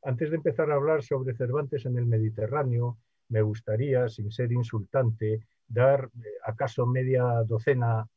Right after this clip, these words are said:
media docena de fechas clave para comprender el periodo histórico en el que nos vamos a mover,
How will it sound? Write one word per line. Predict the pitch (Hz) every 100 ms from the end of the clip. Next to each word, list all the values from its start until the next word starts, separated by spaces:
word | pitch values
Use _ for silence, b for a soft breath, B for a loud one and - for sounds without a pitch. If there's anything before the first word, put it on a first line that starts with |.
| -
media | 123 123 123
docena | 110 110 123 113
de | 110
fechas | 110 120 117 107
clave | - 123 127 117 110 - _ _ _
para | 113 110
comprender | 113 120 113 113 113 117 131 117 113
el | 110 104 104 -
periodo | 113 123 127 113 110
histórico | 101 - 113 110 110 113 113
en | 104
el | 98
que | - 101
nos | 101 95
vamos | 110 95 -
a |
mover, | 98 101 107 98